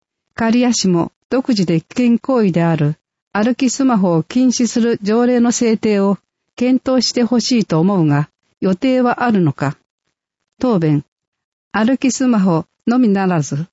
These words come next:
交通安全上の危険行為や、その予防、対策について、国、県、警察、その他必要な関係機関及び団体と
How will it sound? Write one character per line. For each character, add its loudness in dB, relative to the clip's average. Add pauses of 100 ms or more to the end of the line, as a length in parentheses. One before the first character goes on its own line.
(400)
交 0
通 -2
安 2
全 2
上 0
の 2
危 -12
険 0
行 -2
為 2
や、 0 (280)
そ -2
の -2
予 0
防、 0 (180)
対 0
策 -2
に 2
つ -2
い 0
て、 -2 (500)
国、 0 (320)
県、 0 (340)
警 0
察、 -4 (260)
そ -2
の 2
他 -2
必 -6
要 0
な 0 (380)
関 0
係 0
機 -8
関 -2 (160)
及 0
び -2 (280)
団 0
体 -2
と -2